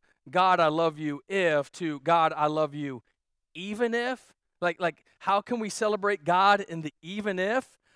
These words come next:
I, I, I think there are three things, three key words that, that stuck out to me, um, in my study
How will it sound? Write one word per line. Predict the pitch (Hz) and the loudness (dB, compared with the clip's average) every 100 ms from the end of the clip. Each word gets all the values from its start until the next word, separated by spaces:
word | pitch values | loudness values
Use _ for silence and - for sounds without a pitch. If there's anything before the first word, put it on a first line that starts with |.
| - | -10
I, | 160 170 | -8 -4
I, | 196 | -2
I | 190 | -2
think | 196 240 190 | -2 -2 -2
there | 196 | -2
are | 156 | -2
three | 185 170 | -4 -6
things, | - 147 120 - | -4 -6 -8 -12
three | 196 220 | -8 -8
key | - 220 | -8 -6
words | 190 175 143 127 | 0 2 2 -4
that, | 139 - | -10 -12
that | 143 131 | -12 -14
stuck | - 175 160 | -6 -6 -4
out | 160 143 | -6 -6
to | 151 | -10
me, | 160 165 143 127 _ _ _ - | -10 -10 -12 -16 _ _ _ -8
um, | 139 139 | -6 -6
in | 143 | -6
my | 156 151 | -4 -4
study | - 180 170 151 143 | -4 -2 -2 -2 -10